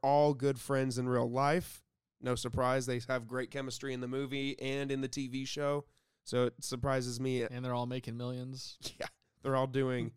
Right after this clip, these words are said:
Speaker 2: <laughs>
Speaker 1: amazing. Uh, let's see. The skeleton fight scene endured numerous takes because the actors complained that Pat Morita's stunt double was hitting them too hard, which caused the scene to lose some of the choreography and authenticity.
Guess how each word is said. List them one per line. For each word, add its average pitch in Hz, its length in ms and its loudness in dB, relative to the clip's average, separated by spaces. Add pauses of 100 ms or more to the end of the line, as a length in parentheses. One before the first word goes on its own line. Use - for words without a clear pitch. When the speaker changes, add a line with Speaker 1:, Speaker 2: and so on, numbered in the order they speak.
(160)
Speaker 2:
<laughs> - 200 -16
Speaker 1:
amazing. 131 560 2 (1300)
Uh, 139 580 2
let's 139 180 -4
see. 151 640 0 (720)
The 151 240 -2
skeleton 185 640 0
fight 175 300 0
scene 143 320 2
endured 147 580 2
numerous 160 520 2
takes 139 280 0
because 135 300 0
the 135 120 0
actors 139 360 0
complained 139 760 0 (120)
that 131 400 0 (340)
Pat 151 260 4
Morita's 151 440 2
stunt - 400 0
double 143 260 4
was 127 160 0
hitting 165 340 4
them 139 200 2
too 139 220 2
hard, 127 340 4
which 123 300 -4
caused 143 500 0
the 139 40 -6
scene 147 280 -2
to 135 100 -8
lose 139 340 0
some 143 200 -4
of 131 100 -4
the 127 80 -2
choreography 139 880 0
and 127 80 -2
authenticity. 127 840 -4